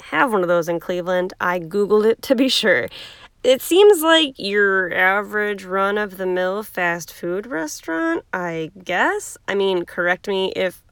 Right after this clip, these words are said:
I'm wrong. I have no idea. I looked at the menu. It looked like a K F C, like a bougie K F C. I could be wrong. So he's working at Shoney's. So here's, there's a little inconsistency in the research that I was able to find,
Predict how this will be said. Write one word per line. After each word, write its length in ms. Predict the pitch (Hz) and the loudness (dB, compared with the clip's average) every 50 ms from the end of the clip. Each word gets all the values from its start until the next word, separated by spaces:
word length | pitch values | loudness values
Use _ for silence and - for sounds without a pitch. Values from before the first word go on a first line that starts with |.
| - | -6
I'm 240 | 185 175 170 165 165 | -4 -2 -2 0 2
wrong. 320 | 196 262 302 277 254 262 240 - - - - - - - - | 4 4 4 4 2 0 -4 -8 -16 -20 -20 -20 -10 -4 -2
I 80 | 226 233 | 0 0
have 140 | 233 226 | 0 0
no 140 | 208 214 185 | 0 2 0
idea. 280 | 175 170 160 160 151 - | 0 0 -2 -4 -4 -2
I 60 | - | -2
looked 140 | 208 240 247 | -2 -4 -4
at 60 | 233 | -4
the 60 | - 202 | -2 0
menu. 380 | 190 180 175 175 175 175 175 | 0 0 0 0 0 0 0
It 120 | 160 165 170 | -2 -2 -2
looked 260 | 170 170 160 - 180 | -2 -4 -4 -4 -6
like 160 | 175 170 - | -6 -6 -6
a 40 | 170 | -10
K 160 | - - - | -10 -8 -8
F 100 | - 151 | -8 -8
C, 280 | - - - - - - _ _ | -10 -12 -12 -14 -14 -16 _ _
like 100 | - 202 | -2 -2
a 60 | 226 190 | 0 2
bougie 360 | 190 220 226 214 185 208 180 | 2 2 2 2 2 -2 -4
K 180 | - 190 180 | -2 -4 -4
F 120 | 175 170 - | -4 -4 -6
C. 300 | - - - - - 208 _ _ _ _ _ _ _ - - - | -8 -10 -10 -10 -12 -16 _ _ _ _ _ _ _ -14 -10 -8
I 60 | 202 | -8
could 160 | - 226 196 | -6 -6 -8
be 60 | - - | -8 -8
wrong. 220 | - - - - - _ _ - - - - - - - - - _ _ _ _ - | -10 -10 -10 -10 -14 _ _ -20 -20 -20 -20 -20 -20 -20 -20 -20 _ _ _ _ -6
So 240 | - - 349 330 | -2 0 2 2
he's 320 | 320 262 302 349 403 381 - | 2 4 4 4 4 4 2
working 440 | 330 294 294 - 302 285 285 - - | 2 2 2 2 0 -2 -2 -2 0
at 220 | 214 208 196 - | 0 0 -2 -2
Shoney's. 840 | 214 208 - - - 208 185 175 151 131 139 131 - - - - - _ _ _ _ - - _ _ _ _ - _ - - - | -6 -10 -6 -2 0 2 2 2 0 -2 -6 -8 -8 -10 -12 -14 -18 _ _ _ _ -20 -20 _ _ _ _ -20 _ -20 -14 -10
So 360 | 311 320 - 349 330 339 320 - | -6 0 2 2 4 2 2 0
here's, 540 | 294 294 339 381 403 415 440 403 - - - _ _ _ _ _ _ _ _ _ _ _ _ _ _ _ _ _ _ - | 0 0 2 2 4 2 2 0 -2 -6 -12 _ _ _ _ _ _ _ _ _ _ _ _ _ _ _ _ _ _ -12
there's 240 | 262 - 349 349 339 | -8 -4 -4 -2 -2
a 60 | 349 | -2
little 220 | 311 339 339 - | 0 0 -2 0
inconsistency 1040 | - 240 254 254 - - 196 - - 202 202 - - - 220 202 - - 226 220 214 - | 2 0 0 0 -2 -8 -10 -8 -8 -8 -8 -8 -8 -8 -8 -8 -6 -4 -4 -2 -2 -2
in 100 | 190 180 | -4 -4
the 80 | 160 | -4
research 460 | 165 185 190 190 - 208 202 196 - - | -4 -4 -4 -4 -4 -4 -6 -6 -6 -8
that 100 | 156 139 | -10 -8
I 160 | 127 139 143 | -6 -6 -4
was 140 | - 214 254 | -4 -2 -2
able 200 | 262 254 262 269 | -2 -2 -2 -4
to 100 | 285 269 | -6 -6
find, 400 | - 302 285 277 277 277 277 | -6 -4 -2 -2 -2 -2 -4